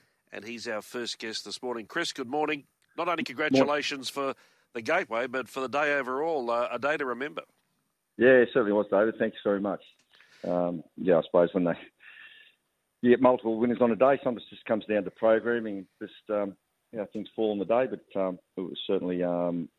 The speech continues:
Speaker 2: it was a nice day to have.
Speaker 1: Dream Hour's only had, uh,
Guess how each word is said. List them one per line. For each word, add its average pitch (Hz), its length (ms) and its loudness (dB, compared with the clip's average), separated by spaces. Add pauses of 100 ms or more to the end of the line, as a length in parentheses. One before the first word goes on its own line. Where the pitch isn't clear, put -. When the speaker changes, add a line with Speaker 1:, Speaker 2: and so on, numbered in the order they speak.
(120)
Speaker 2:
it - 200 -2
was 87 200 -4 (680)
a 92 40 -4
nice 90 240 4
day 90 120 8
to 82 80 2
have. 82 180 2 (440)
Speaker 1:
Dream 254 240 -10
Hour's 160 260 -2
only 135 260 -4
had, 117 380 -6
uh, 117 340 0